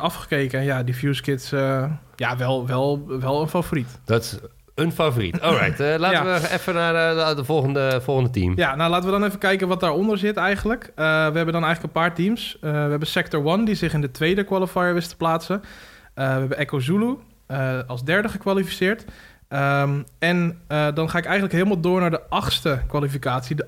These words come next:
Speaker 1: allerlaatste. Want Brussels Guardians, die vorig seizoen wel redelijk i-, indruk maakte eigenlijk,
Speaker 2: Ja, ik heb
Speaker 1: eh,
Speaker 2: ze veel top vier zien halen aan het einde van,
Speaker 1: Ja.
Speaker 2: eh, van vorig jaar.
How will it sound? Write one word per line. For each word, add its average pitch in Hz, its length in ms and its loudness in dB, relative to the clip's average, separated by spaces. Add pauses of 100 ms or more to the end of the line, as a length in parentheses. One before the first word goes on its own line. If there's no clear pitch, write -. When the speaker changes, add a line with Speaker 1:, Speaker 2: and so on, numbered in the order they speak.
(100)
Speaker 1:
allerlaatste. 165 800 2
Want 147 280 0
Brussels 156 480 0
Guardians, 156 600 0
die 143 140 -2
vorig 151 380 -2
seizoen 143 420 -2 (520)
wel 175 220 0
redelijk 185 380 0
i-, 156 160 -4
indruk 190 400 0
maakte 131 420 -2
eigenlijk, 135 520 -2
Speaker 2:
Ja, - 60 -4
ik 110 80 0
heb 127 100 0
Speaker 1:
eh, 139 100 2
Speaker 2:
ze 147 60 0
veel 117 220 2
top 117 140 -2
vier 127 300 0
zien 131 240 -2
halen 131 380 0
aan 135 60 0
het 139 100 -2
einde 135 360 0
van, 139 280 2
Speaker 1:
Ja. 135 180 0
Speaker 2:
eh, 123 60 0
van 123 120 -4
vorig 135 300 -2
jaar. 139 220 0